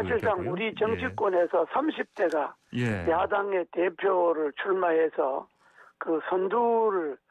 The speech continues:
Speaker 1: 어떻든 여론조사상에서 지금
Speaker 2: 예.
Speaker 1: 선두를 달리고 있다고 하는 거는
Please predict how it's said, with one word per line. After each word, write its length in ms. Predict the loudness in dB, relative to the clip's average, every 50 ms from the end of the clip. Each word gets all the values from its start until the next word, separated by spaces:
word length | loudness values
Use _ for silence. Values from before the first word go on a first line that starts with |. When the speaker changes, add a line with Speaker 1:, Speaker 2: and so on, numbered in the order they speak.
| _ _
Speaker 1:
어떻든 460 | -4 -4 -2 -2 -4 -2 -2 0 2 2
여론조사상에서 960 | 2 2 0 0 0 0 2 2 2 0 0 -2 -2 0 -2 -2 -2 -4 -8 -4
지금 380 | -4 -2 0 0 -2 -4 -8 -12 _ -10 -6
Speaker 2:
예. 260 | -4 -4 -4 -4 -4 -2 0
Speaker 1:
선두를 400 | 2 2 2 2 0 0 -2 -2
달리고 400 | -2 -2 0 0 0 0 0 0
있다고 340 | 0 0 -2 -2 -2 -2
하는 240 | -4 -4 -4 -4 -2
거는 300 | -2 -4 -2 -2 -2 -4